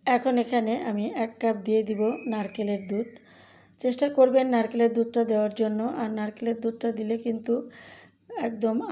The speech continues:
আসল টেস্ট পাবেন। বাগদা চিংড়ি যেহেতু আমরা, আমরা খুলনা অঞ্চলে থাকি, এখানে চিংড়ি মাছ যেমন পাওয়া যায়, নারকেলও তেমন পাওয়া যায়। তবে এখন নারকেলের দামটা একটু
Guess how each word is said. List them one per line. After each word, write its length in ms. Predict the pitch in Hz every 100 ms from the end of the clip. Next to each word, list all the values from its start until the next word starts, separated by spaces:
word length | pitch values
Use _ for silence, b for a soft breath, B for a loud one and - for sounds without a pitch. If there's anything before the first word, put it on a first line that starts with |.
| 226
আসল 280 | 220 254 254
টেস্ট 260 | 247 208 - -
পাবেন। 320 | 226 196 202 269 - B B B B
বাগদা 360 | 233 226 226 247 247
চিংড়ি 340 | 233 226 233 269 - B B B
যেহেতু 360 | 220 240 262 277 277 285 254
আমরা, 220 | 220 233 - 381
আমরা 240 | 214 214 214
খুলনা 240 | 269 240 262
অঞ্চলে 320 | 240 220 226 233 220
থাকি, 300 | 208 220 233 - B B B B
এখানে 300 | 226 247 254 254
চিংড়ি 260 | 254 262 285
মাছ 160 | 294 254
যেমন 260 | 247 240 240
পাওয়া 200 | 233 214 208
যায়, 140 | 226 269
নারকেলও 360 | 226 208 208 208
তেমন 220 | 214 202 202 214
পাওয়া 200 | 208 202
যায়। 160 | 220 247 - B B B B
তবে 220 | 269 262 269
এখন 200 | 226 233 233
নারকেলের 380 | 214 208 247 240 233
দামটা 240 | 220 214
একটু 200 | 226 226